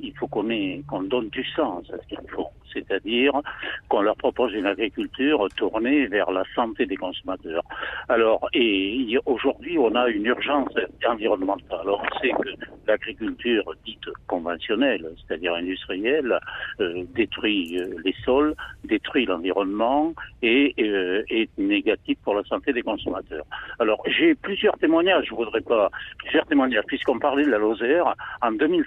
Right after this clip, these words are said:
sept, avec un copain, j'avais organisé des réunions sur les pesticides. Et je me rappelle qu'à une réunion à Saint-Gilles-d'Apcher, en Lozère, où, euh, assistaient des étudiants, euh, du lycée agricole, à la fin de la réunion, je leur avais dit, « Alors, c'est, c'était bien ? »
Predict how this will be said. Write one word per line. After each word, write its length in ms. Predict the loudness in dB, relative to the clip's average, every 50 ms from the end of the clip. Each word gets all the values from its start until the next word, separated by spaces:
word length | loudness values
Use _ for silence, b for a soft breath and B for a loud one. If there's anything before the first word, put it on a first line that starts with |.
| 2
sept, 260 | 2 2 2 2 2
avec 380 | 2 4 4 4 2 0 0 0
un 100 | 0 2
copain, 300 | 2 0 2 2 0 0
j'avais 220 | 0 -2 0 0 0
organisé 480 | 2 2 2 0 0 0 0 0 2
des 100 | 2 2
réunions 300 | 0 0 0 0 0 0
sur 180 | 0 0 0 0
les 80 | -2 -2
pesticides. 640 | -2 -4 -6 -6 -12 -18 -16 -10 -10 -10 -8 -8 -12 -14 B B B B B B B -2
Et 60 | 0
je 100 | 2 4
me 60 | 4
rappelle 340 | 4 4 4 4 4 4 4
qu'à 120 | 4 2 4
une 180 | 6 6 4
réunion 640 | 4 4 4 4 4 4 2 2 2 2 2 2 0
à 220 | 2 2 0 0 0 -2
Saint-Gilles-d'Apcher, 640 | -4 -4 -4 -4 -6 -6 -6 -8 -6 -4 -2 -2 -2
en 80 | -2 -2
Lozère, 440 | -4 -6 -6 -4 -2 0 0 -2 -4 -8 B B B B B B B B 0
où, 320 | 2 4 4 4 4 4
euh, 300 | 4 4 4 2 2 2 2
assistaient 480 | 2 0 0 -4 -8 -8 0 2 2
des 160 | 2 2 0 0 -2
étudiants, 760 | -4 -4 -6 -6 -4 0 2 4 4 4 2 0 -2 -6 -6 -8
euh, 180 | -8 -8 -10
du 140 | -10 -10 -10
lycée 300 | -10 -10 -10 -6 -4 -4
agricole, 680 | -4 -2 -4 -6 -4 0 0 0 0 2 0 -2 -2 -2 B B B B B B B B 0
à 60 | 0
la 100 | 2 2
fin 120 | 2 2 2
de 60 | 2
la 100 | 2 4
réunion, 560 | 4 4 4 4 4 4 4 4 4 4 2
je 140 | 2 4 4
leur 120 | 4 4
avais 180 | 4 4 2 4
dit, « 120 | 4 6 6
Alors, 200 | 6 6 4 2 0 -2
c'est, 380 | -2 0 0 0 0 -2 -4 B B B B B -20
c'était 160 | -4 -2 -2
bien ? » 320 | 2 2 4 4 4 2